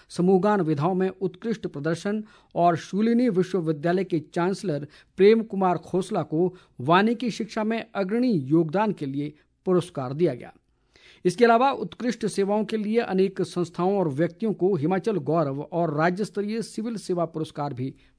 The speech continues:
प्रदान किए गए। शिमला के ऐतिहासिक रिज मैदान पर हुए जिला स्तरीय स्वतंत्रता दिवस समारोह में उप मुख्यमंत्री मुकेश अग्निहोत्री ने ध्वजारोहण किया।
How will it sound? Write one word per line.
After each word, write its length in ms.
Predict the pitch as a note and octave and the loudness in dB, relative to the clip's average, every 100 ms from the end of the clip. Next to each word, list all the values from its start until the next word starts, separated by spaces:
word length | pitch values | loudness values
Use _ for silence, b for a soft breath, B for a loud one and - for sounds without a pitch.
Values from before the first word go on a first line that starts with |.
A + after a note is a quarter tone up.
| - | -6
प्रदान 260 | E3 D#3+ | -2 -2
किए 180 | B2+ C3 | -4 -12
गए। 180 | B2 F#2+ _ _ _ _ _ _ _ _ - B B - | -14 -16 _ _ _ _ _ _ _ _ -20 B B 0
शिमला 280 | F#3+ A3+ | 4 4
के 120 | A#3+ B3 | 4 4
ऐतिहासिक 580 | A#3 A#3 G#3+ G#3+ A#3+ | 4 2 2 0 -2
रिज 140 | A3 G#3 | -2 0
मैदान 320 | G#3 G3+ G3+ | 2 2 2
पर 140 | G3+ | 0
हुए 200 | F3+ G3 F3 | 2 2 4
जिला 200 | F#3+ F3+ | 2 0
स्तरीय 300 | F3 F3+ F#3 | -2 0 0
स्वतंत्रता 600 | - E3 F#3 G3+ F#3+ G3 | -2 -2 -2 -2 -2 -2
दिवस 320 | E3 E3+ E3 | 0 -4 -4
समारोह 400 | D#3+ E3 E3 F#3+ | -6 -4 -2 -2
में 120 | F3+ | -2
उप 280 | G3 - F3+ F3 | -4 -6 -10 -8
मुख्यमंत्री 640 | E3 E3 E3 F3+ E3+ G#3 G#3 B B | -8 -4 -4 -4 -2 -4 -6 B B
मुकेश 500 | D3+ E3+ F3 A#3 A#3 G3+ | 0 0 2 0 0 -2
अग्निहोत्री 540 | F3 F3 C#3+ F#3+ G#3+ | 0 0 0 -2 -2
ने 140 | G#3 E3+ | -2 -2
ध्वजारोहण 520 | D3+ E3 C#3+ A#2+ B2+ | -2 -2 -4 -6 -10
किया। 260 | - A2+ | -12 -18